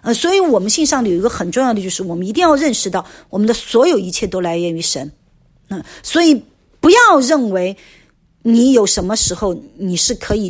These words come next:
独立于神之外去承担什么东西，承担什么，承载生命的某些压力的，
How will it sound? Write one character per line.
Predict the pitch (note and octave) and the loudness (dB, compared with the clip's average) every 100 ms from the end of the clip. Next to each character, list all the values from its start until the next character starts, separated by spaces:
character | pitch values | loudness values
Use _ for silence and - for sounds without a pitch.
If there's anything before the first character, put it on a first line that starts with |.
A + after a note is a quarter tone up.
| F3 | -8
独 | - G#3 | -6 0
立 | D4 | 0
于 | G#3 | 2
神 | G#3+ F#3 A3+ | 0 0 0
之 | - | 0
外 | C#4 C#4 G3+ | 2 0 0
去 | - G3+ | -4 -4
承 | - F#3 G3+ | 0 0 0
担 | A#3 C4 C4+ | 0 0 0
什 | - | -2
么 | D3 F3 | -4 -6
东 | F#3 | -6
西， | F#3+ - - - | -4 -4 -6 -12
承 | - G3 | -8 -4
担 | A#3+ B3 | -2 -2
什 | - | -2
么， | D#3+ E3 | -4 -6
承 | - F#3 C4 | -4 -2 0
载 | A#3 - - - | -2 -4 -12 -6
生 | - C#4 | 0 2
命 | C4 | 2
的 | A3+ F3+ | 2 -2
某 | F3 E3 | -2 -4
些 | - | -2
压 | F#3+ G#3 G3+ | -2 -2 -2
力 | F#3 | -6
的， | E3 | -8